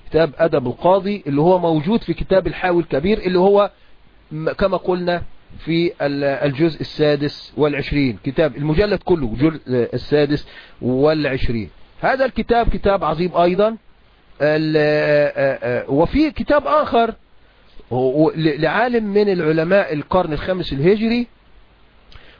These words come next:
وهو ال-، الإمام السمناني. السمناني هذا، هذا علامة كبير من العلماء الكبار، له كتاب اسمه روضة القضاة وطريق النجاة، لل-،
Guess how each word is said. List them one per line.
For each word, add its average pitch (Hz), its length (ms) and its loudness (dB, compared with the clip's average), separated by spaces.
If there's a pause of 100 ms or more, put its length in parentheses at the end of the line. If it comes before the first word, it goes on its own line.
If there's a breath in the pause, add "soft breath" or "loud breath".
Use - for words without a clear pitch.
وهو 196 460 4 (100)
ال-، 156 220 -4
الإمام 175 560 0
السمناني. 214 800 -2 (400 soft breath)
السمناني 240 580 0
هذا، 233 440 0
هذا 190 260 -2
علامة 170 480 0
كبير 147 460 -4
من 131 140 -4
العلماء 135 440 -4
الكبار، 127 460 -2 (800 soft breath)
له 175 560 0
كتاب 175 340 0
اسمه 151 280 0
روضة 165 460 0
القضاة 175 540 0 (560)
وطريق 160 840 0
النجاة، 160 600 0 (800)
لل-، 143 280 -2